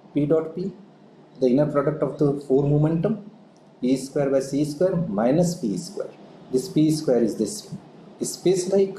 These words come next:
component, and this is the time-like component. So space-like component again has minus sign by our definition.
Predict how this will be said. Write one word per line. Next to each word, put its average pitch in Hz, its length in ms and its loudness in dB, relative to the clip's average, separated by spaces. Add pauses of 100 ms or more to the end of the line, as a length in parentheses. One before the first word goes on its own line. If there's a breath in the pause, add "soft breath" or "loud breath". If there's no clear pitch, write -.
(140)
component, 202 600 0 (1700)
and 104 340 -2
this 147 220 0
is 147 120 0
the - 180 -4
time-like 107 520 0
component. - 380 -18 (2250)
So - 160 -2
space-like 143 600 0
component 131 440 0
again 127 280 0
has 143 220 -6
minus 123 340 2
sign 147 180 -2
by 139 120 2
our 139 180 2
definition. 147 600 -2